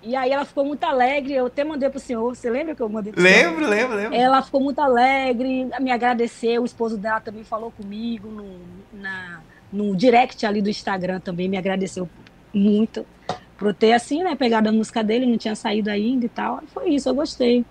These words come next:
Speaker 1: É, foi gratificante, né? Ela é uma artista, né? Ela era da banda S N Z, filha de Baby Consuelo e Pepeu Gomes.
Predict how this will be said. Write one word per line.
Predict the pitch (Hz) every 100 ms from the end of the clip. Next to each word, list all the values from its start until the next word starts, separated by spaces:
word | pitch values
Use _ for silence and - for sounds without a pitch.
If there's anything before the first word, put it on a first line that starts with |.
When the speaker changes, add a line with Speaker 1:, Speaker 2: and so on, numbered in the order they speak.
| - - - -
Speaker 1:
É, | -
foi | - 226
gratificante, | 233 247 254 415 - 277 320
né? | 262 254
Ela | 254
é |
uma | 302
artista, | 359 - 254 285 - 247
né? | 220 226
Ela | 226
era | 220 233
da | 233
banda | 202 226 262 269 226 -
S | - 240
N | 233 233
Z, | 180 196 208 196 - - - - - - -
filha | 202 208
de | 185
Baby | 175 202 202
Consuelo | 202 208 233 202 226 277
e | 285
Pepeu | 262 233 - 262
Gomes. | 185 196 262 240 - -